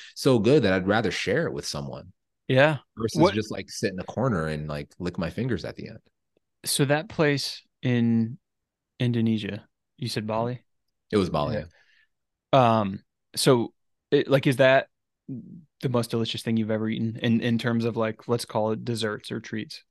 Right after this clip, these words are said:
Speaker 2: Like, is
Speaker 1: No.
Speaker 2: What, so
Speaker 1: No.
Speaker 2: what, what is your absolute favorite? Like, is the, if, if all the, like, if everything was worth the exact same and you could only eat one thing the rest of your life, like, what is the most delicious thing?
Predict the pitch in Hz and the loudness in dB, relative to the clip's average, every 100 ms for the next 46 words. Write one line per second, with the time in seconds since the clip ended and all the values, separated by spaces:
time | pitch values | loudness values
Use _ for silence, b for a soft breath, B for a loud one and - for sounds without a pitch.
0 | _ 113 117 107 - _ _ _ _ _ | _ -6 -4 -6 -14 _ _ _ _ _
1 | _ 87 76 76 76 73 69 67 71 _ | _ -8 -4 -4 -4 -6 -8 -12 -18 _
2 | _ _ _ _ - 147 165 156 160 165 | _ _ _ _ 2 8 8 8 6 8
3 | 185 175 202 165 135 127 123 107 113 104 | 8 6 6 6 4 2 -4 -2 0 0
4 | 98 - 113 107 117 113 - 120 117 123 | -2 -4 -6 -2 -2 -2 -2 0 2 0
5 | 113 - - 110 - - b b - 139 | -4 -6 -6 -6 -8 -20 b b 2 6
6 | 139 131 - 127 117 104 - - - 147 | 6 4 0 -2 0 0 -8 -8 2 2
7 | 139 143 127 117 117 113 110 113 110 110 | 4 4 4 4 0 -2 -2 0 0 0
8 | 113 107 104 104 113 110 107 104 123 127 | 0 0 0 -2 0 0 0 0 2 4
9 | 120 120 117 113 110 - 110 107 113 - | 2 0 -2 -4 -4 -4 -4 -4 -6 -8
10 | 113 120 120 117 113 - 113 110 107 - | 2 4 4 4 2 0 -4 -4 -8 -6
11 | 110 110 | -6 -6